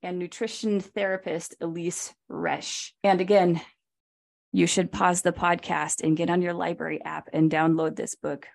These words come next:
right now. This was the exact opposite of the diet industry. And if you remember the nineties, I don't know if you remember the nineties.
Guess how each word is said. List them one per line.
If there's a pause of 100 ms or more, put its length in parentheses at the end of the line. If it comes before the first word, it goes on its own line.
(140)
right
now.
This
was
the
exact
opposite
of
the
diet
industry.
And
if
you
remember
the
nineties,
I
don't
know
if
you
remember
the
nineties.